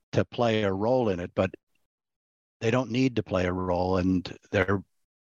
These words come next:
contribution has usually been negative. That is,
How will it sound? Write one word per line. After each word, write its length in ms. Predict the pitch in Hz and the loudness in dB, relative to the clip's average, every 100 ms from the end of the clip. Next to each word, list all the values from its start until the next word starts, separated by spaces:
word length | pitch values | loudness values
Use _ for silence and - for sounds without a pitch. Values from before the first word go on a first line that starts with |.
| _ _ - | _ _ -12
contribution 640 | - 120 107 107 120 117 110 | -2 0 0 2 2 2 0
has 220 | 101 92 | 0 0
usually 440 | 101 101 92 107 | -2 -2 0 0
been 220 | 92 92 90 | 2 2 2
negative. 580 | 107 90 82 85 85 - _ _ _ _ | 0 0 -2 -2 -6 -12 _ _ _ _
That 260 | 127 95 95 | -6 -2 2
is, 400 | 92 - - | 0 0 -4